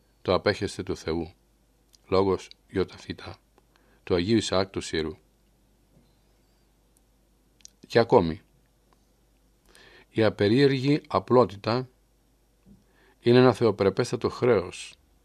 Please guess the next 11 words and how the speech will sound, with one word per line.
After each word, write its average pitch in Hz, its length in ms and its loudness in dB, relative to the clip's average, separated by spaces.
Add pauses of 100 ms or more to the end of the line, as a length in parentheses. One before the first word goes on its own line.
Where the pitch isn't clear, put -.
(600)
που 95 140 -8
πρέπει 113 300 4
να 104 140 4
δίνεται 104 440 4
στη - 160 -6
μεγαλειότητα 95 640 0
του 76 140 -14
Θεού 110 400 -2 (680)
από - 220 -6
τα 92 100 0
κτίσματα, 85 800 -4